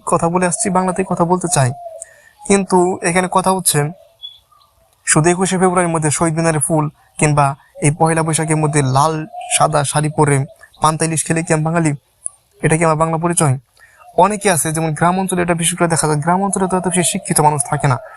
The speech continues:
বেশিরভাগই কৃষক, কামার কুমার, জেলে তাঁতি যা আছে সেটা থাকে।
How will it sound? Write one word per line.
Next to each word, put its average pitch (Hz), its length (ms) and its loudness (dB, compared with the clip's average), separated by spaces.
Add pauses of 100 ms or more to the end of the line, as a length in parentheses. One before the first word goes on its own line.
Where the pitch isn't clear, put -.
(380)
বেশিরভাগই 147 420 2
কৃষক, 139 340 0 (180)
কামার 139 220 2
কুমার, 131 200 0
জেলে 131 160 0
তাঁতি 135 260 -2 (400)
যা 147 200 4
আছে 117 240 -2 (640)
সেটা 196 160 4
থাকে। 131 260 0